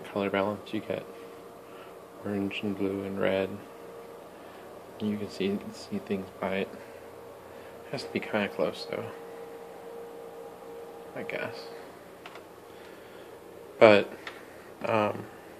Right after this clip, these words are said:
I don't really know that they go any brighter than that. Just one more thing. There's, uh,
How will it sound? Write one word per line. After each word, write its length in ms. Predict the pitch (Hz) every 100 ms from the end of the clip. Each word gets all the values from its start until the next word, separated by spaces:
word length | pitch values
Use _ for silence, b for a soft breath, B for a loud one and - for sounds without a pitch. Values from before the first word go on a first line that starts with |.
| B B - - - - - B B B B B -
I 20 |
don't 180 | 190 214
really 200 | 135 120
know 180 | 113 110
that 140 | 104
they 80 | 101
go 220 | 101 101
any 100 | 98
brighter 440 | 92 - 98 95 -
than 220 | - -
that. 180 | - - - B B B B B - - - B B B B B - - - _ _ _ _ _ _
Just 200 | - -
one 160 | 107 104
more 180 | 95 92
thing. 300 | - - - - B B B B -
There's, 320 | 107 104 -
uh, 480 | 107 101 95 92